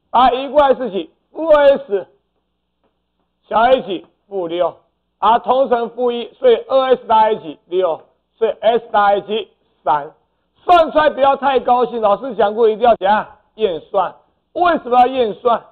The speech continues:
验算目的是为什么？为确保是 log 里面一定要什么哈？正号。所以说这时候算出来 S 大于三，你有办法一个一个带进去验算吗？没办法。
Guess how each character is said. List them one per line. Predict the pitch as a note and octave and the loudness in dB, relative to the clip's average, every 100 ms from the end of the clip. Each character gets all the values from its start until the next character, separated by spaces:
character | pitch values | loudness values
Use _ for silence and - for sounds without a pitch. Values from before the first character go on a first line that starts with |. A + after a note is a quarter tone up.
| _ _ | _ _
验 | - E4 D#4+ C#4 | -6 -2 -2 -2
算 | D#4+ D4+ C#4 | 2 2 0
目 | D4 C#4+ | -4 -4
的 | A#3 C#4 - | -4 -8 -10
是 | C#4+ | -10
为 | C#4+ C#4+ B3+ | 0 2 2
什 | - | 2
么？ | D3 C#3+ - _ _ _ - | -6 -6 -12 _ _ _ -2
为 | E4 D4 - - | 4 4 2 -8
确 | D#4 C#4+ | -4 -2
保 | A#3 F#3+ | 0 0
是 | A#3 | 0
log | C4+ B3+ D4 C4 A3+ | -6 2 2 4 0
里 | G3+ | -2
面 | A3 A#3 | -4 -4
一 | G#3+ | -2
定 | A3+ | -2
要 | A3 | -2
什 | E3 | -2
么 | E3+ | -2
哈？ | G#3 D#3 - _ _ _ _ - | -2 -2 -10 _ _ _ _ 0
正 | A3 D3 | 0 0
号。 | B2+ F3 C3+ _ _ _ _ | -2 -2 -2 _ _ _ _
所 | E4+ E4+ | -2 -2
以 | |
说 | D#4 E4 - | 0 -2 2
这 | E4 | 2
时 | D4+ | 4
候 | D4 C4+ - | 4 2 2
算 | D4+ C4 | 0 0
出 | C4 | 2
来 | B3 - | 0 0
S | B3 C4+ - | -4 -4 -2
大 | A#3+ A3+ | 0 2
于 | F#3+ F#3+ | 0 -4
三， | - F#3+ G3+ - _ _ _ | -4 -4 -6 -14 _ _ _
你 | D4 | -6
有 | D#4+ C4 | 0 0
办 | - D4 A#3+ | 0 -2 0
法 | - - | -2 -2
一 | C#4 | -8
个 | A#3 | -8
一 | C4+ | -4
个 | B3 | -2
带 | A#3 B3 | 0 0
进 | G#3+ A#3 | 0 -6
去 | A3 | -10
验 | A3 A3+ | -6 -4
算 | G3+ G3+ | 0 0
吗？ | F#3+ G3 F3+ _ _ | 0 -4 -8 _ _
没 | F3 F#3+ | 0 2
办 | G#3 D#3 | 2 0
法。 | C#3 A#2 | -4 -6